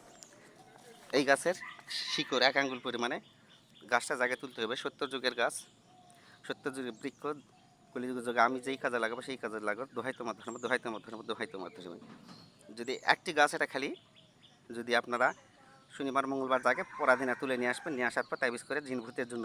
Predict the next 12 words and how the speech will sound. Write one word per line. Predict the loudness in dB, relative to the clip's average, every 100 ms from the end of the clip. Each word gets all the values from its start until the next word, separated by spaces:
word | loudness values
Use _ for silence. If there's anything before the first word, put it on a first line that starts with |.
| -6
দিতে | -4 -2
পারবেন, | 0 -4 -8 -20 -20 -20 -20 -14 -4
জিন | -2 -2
ভূত | 0 2
ভালো | 2
হবে, | 2 0 -2 _ _ -20 -20 -18 -2 2
জাদু | 2 0
টোনা | 2 4
আসবে | 4 0
না, | -2 -4 -20 -20 -20 -16
কুবরি | -12 -4 0
কালাম | 0